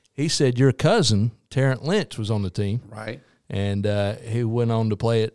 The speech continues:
Speaker 1: what did he play at Alabama? He was a
Speaker 2: Running
Speaker 1: linebacker?
Speaker 2: back.
Speaker 1: He was
Speaker 2: Running,
Speaker 1: running back.
Speaker 2: running
Speaker 1: Yeah.
Speaker 2: back.
Speaker 1: Yeah.
Speaker 2: Yeah.
Speaker 1: So one A high school with two Alabama starters <laughs> on the high school team.
Speaker 2: Jeremy, listen to this. We go play our basketball coach. He schedules this game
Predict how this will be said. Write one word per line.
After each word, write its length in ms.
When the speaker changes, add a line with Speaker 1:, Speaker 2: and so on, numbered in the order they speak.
Speaker 1:
what 140
did 100
he 80
play 220
at 80
Alabama? 420
He 120
was 220
a 100
Speaker 2:
Running 220
Speaker 1:
linebacker? 260
Speaker 2:
back. 260
Speaker 1:
He 100
was 120
Speaker 2:
Running, 140
Speaker 1:
running 120
back. 260
Speaker 2:
running 200
Speaker 1:
Yeah. 60
Speaker 2:
back. 260
Speaker 1:
Yeah. 160
Speaker 2:
Yeah. 300
Speaker 1:
So 200
one 240
A 140
high 180
school 460
with 140
two 440
Alabama 480
starters 560
<laughs> 0
on 160
the 120
high 140
school 300
team. 320
Speaker 2:
Jeremy, 260
listen 180
to 80
this. 260
We 160
go 200
play 340
our 160
basketball 600
coach. 300
He 100
schedules 480
this 120
game 320